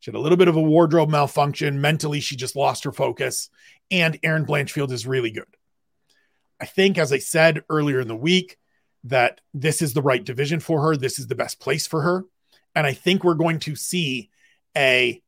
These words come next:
kinda turn back the clock performance from Bate Estaca. I think Yan Xiaonan is a good fighter, but I don't think she is a true legitimate contender.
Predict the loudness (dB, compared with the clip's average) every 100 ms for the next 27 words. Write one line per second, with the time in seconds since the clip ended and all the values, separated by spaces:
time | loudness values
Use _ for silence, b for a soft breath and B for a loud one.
0 | _ -2 0 -2 -2 0 4 2 2 -8
1 | -2 0 0 -4 -8 -4 -4 -6 -10 -16
2 | -20 _ _ _ -4 2 4 4 0 -2
3 | -2 -4 -4 -12 _ _ _ _ -16 -2
4 | 0 2 0 2 2 2 0 0 -4 -4
5 | 0 0 0 2 4 2 0 b b -2
6 | 0 0 0 -2 -6 -4 -4 -2 0 0
7 | 0 -8 _ -12 2 6 6 6 2 0
8 | 2 2 0 -4 -8 -10 -6 -8 -8